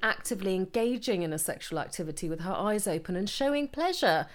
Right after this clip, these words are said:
That's the bit that gets me. How the hell can they determine that with somebody who has a sleep condition? Um, they then hired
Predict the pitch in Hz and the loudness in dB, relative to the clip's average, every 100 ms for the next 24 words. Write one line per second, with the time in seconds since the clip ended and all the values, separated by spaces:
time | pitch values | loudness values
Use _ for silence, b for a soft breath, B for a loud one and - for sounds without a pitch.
0 | B B B 285 294 269 320 208 240 269 | B B B 2 2 2 2 2 0 0
1 | 262 - 311 277 160 - 254 359 233 208 | 0 0 0 2 0 -2 -2 0 0 0
2 | 269 392 403 392 392 381 392 - 392 381 | 2 2 0 0 2 2 -2 0 2 2
3 | 370 349 494 587 190 196 220 180 170 165 | 2 2 0 -2 -2 0 0 2 0 0
4 | 175 160 160 - B B 240 196 - 240 | 0 0 -2 -6 B B 0 2 0 0
5 | 180 - - 160 160 151 - 139 147 B | -2 -4 -4 0 0 0 -2 -2 -4 B
6 | B B B - 220 226 254 294 294 269 | B B B 4 4 6 6 8 6 4
7 | 285 262 240 233 208 | 4 6 6 4 2